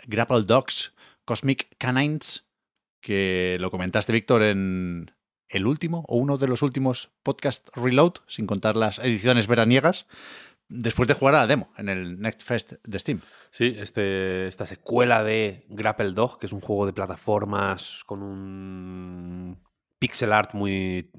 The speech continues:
Speaker 2: fino. Es un juego bastante guay, yo lo, lo suelo recomendar cuando me preguntan, vaya. Esta secuela se anunció hace un tiempo,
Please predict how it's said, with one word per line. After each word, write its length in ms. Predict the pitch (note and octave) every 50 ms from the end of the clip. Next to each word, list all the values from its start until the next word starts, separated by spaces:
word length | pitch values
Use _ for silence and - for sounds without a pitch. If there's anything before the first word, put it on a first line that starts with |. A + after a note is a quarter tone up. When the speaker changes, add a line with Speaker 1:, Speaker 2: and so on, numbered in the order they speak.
| - _ _
Speaker 2:
fino. 760 | - - - B2 A#2+ A2+ A2 G#2+ G#2 G2+ G2 F#2+ F#2 F#2 -
Es 60 | -
un 80 | C#3 B2+
juego 140 | B2+ B2 G#2
bastante 560 | G#2+ F#2 G#2 G2+ F#2+ G2 F#2+ F#2 F2+ F2+ F2
guay, 320 | E2+ F2+ G#2+ A#2+ C3 C3 G2+
yo 120 | F#2+ F#2+ G2
lo, 360 | G2 F#2+ F#2 F2+ F2+ - _ _ _ _ _ _ _ _ _ _ _ _
lo 120 | G#2 F#2+
suelo 200 | - G#2 G#2+ G#2+
recomendar 480 | G#2 G#2 G2+ F#2 F#2 F2 F2+ G2 G2+ G#2
cuando 240 | G#2+ G2 F#2+ F#2+
me 300 | F#2 F#2 F#2 F#2 F#2+ F#2
preguntan, 440 | - G#2 F#2+ F2+ G2+ G#2+ A2+ B2 A2
vaya. 300 | G2 G2+ A#2 C3 D3 - _ _ _ _ _ _ _ _ _ _ _ _ _ _ _ _ _ _ _ _ _ _ _ _ _ - - _
Esta 220 | G2 - - G2+
secuela 340 | F2 F#2 - - G#2 G#2+ G#2
se 60 | G2+
anunció 260 | F#2+ F#2+ F2+ - G#2+
hace 100 | G2 G2
un 120 | F#2+ F#2 E2+
tiempo, 600 | G#2+ A2+ A#2 A2+ A#2+ B2+ C3 C3+ - - _